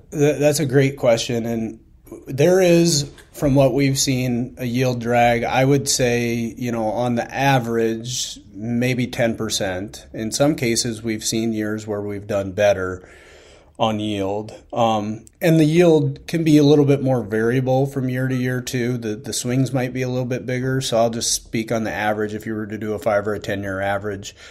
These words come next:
that we might be ten percent behind.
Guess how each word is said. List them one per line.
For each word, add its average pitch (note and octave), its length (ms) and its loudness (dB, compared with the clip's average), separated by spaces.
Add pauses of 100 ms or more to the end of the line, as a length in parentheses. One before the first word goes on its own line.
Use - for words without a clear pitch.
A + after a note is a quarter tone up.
(260)
that A2 140 2
we A#2 100 -2
might G#2+ 240 -2
be G2+ 300 -6 (120)
ten G#2 240 -4
percent F#2+ 480 -6 (400)
behind. F#2 640 -8